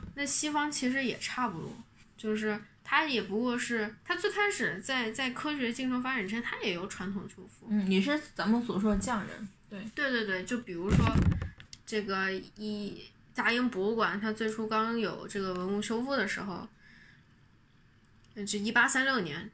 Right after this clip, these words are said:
Speaker 2: 嗯。
Speaker 1: 大英博物馆它开始聘请这个文物修复师，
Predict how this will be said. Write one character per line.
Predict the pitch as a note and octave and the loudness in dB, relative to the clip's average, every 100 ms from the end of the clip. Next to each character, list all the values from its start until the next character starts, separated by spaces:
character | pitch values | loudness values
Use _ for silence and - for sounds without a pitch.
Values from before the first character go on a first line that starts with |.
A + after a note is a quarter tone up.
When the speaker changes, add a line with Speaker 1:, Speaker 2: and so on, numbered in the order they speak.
| - | -14
Speaker 2:
嗯。 | - G3+ | -4 0
Speaker 1:
大 | G3 G#3+ | 2 2
英 | A3+ | 2
博 | G3 | 0
物 | F3 | -2
馆 | G3 D3+ | -4 -4
它 | G#3 | -4
开 | G#3 A#3+ | -4 -2
始 | A3+ | -2
聘 | G3+ C4 A#3 | -4 -4 -2
请 | - F3 D#3+ | -4 -8 -8
这 | E3+ | -6
个 | E3+ | -4
文 | E3 | -4
物 | F#3 | -6
修 | G3 G3 | -4 -6
复 | G3+ G3+ | -6 -8
师， | - | -8